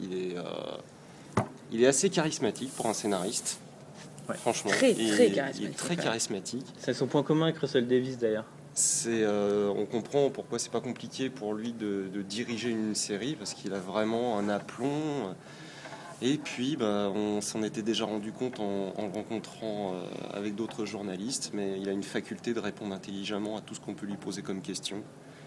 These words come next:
Speaker 1: C'est un mec, euh, fondamentalement brillant et, euh, c'est rageant, en fait. C'est rageant.
Speaker 3: <laughs> C'est, c'est-à-dire que quand, quand on assiste à une conférence avec Steven Moffat,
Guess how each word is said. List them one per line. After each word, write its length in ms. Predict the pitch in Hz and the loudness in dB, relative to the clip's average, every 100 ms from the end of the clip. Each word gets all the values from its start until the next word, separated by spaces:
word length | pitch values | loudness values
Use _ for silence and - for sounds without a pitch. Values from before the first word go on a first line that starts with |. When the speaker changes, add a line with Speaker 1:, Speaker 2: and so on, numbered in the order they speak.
| - | -14
Speaker 1:
C'est 180 | - - | -6 -2
un 160 | 104 101 | 0 2
mec, 260 | 104 107 - - - | 2 0 -4 -12 -4
euh, 460 | 101 98 98 98 95 | 0 0 0 -2 -4
fondamentalement 800 | 90 127 120 120 113 110 110 104 | -4 -2 0 0 0 -2 -2 -2
brillant 600 | 101 107 98 101 113 117 | -2 0 0 0 0 -2
et, 120 | 92 | -4
euh, 80 | 90 85 85 | -6 -8 -8
c'est 200 | - - 95 | -4 -2 0
rageant, 260 | 95 92 87 - | 0 -2 -8 -12
en 60 | 95 | -12
fait. 160 | - - - - | -12 -14 -16 0
C'est 140 | 156 | 4
rageant. 340 | - 147 - 151 | 6 4 4 2
Speaker 3:
<laughs> 500 | 151 - - - - | 0 -4 -8 -14 -8
C'est, 280 | - 175 - | 0 2 2
c'est-à-dire 500 | - - 196 208 233 | -2 0 4 6 6
que 100 | 185 | 4
quand, 280 | - - 202 - | 2 2 0 0
quand 360 | - 208 196 202 | 0 0 0 -2
on 100 | 196 | -2
assiste 420 | 202 - 240 208 | 0 0 2 2
à 40 | |
une 100 | 190 | 2
conférence 420 | 185 185 190 190 | 2 -2 -2 0
avec 200 | 160 156 | 0 0
Steven 340 | - - 220 202 | -4 -2 2 2
Moffat, 320 | 180 - | 2 2